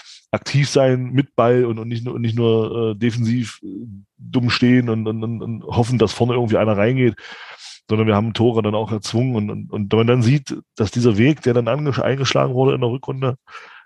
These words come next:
letzte Saison, der, dass, dass, dass, dass der dann eben so konsequent auch, auch mit der Spielweise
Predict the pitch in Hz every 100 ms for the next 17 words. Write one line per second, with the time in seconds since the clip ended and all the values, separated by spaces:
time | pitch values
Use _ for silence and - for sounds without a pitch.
0 | - 117 - 120 117 113 120 110 101 98
1 | 95 101 - 101 - - - 95 107 107
2 | 101 110 107 110 117 110 117 - 117 135
3 | 123 - 127 110 113 117 - 135 131 117
4 | 117 117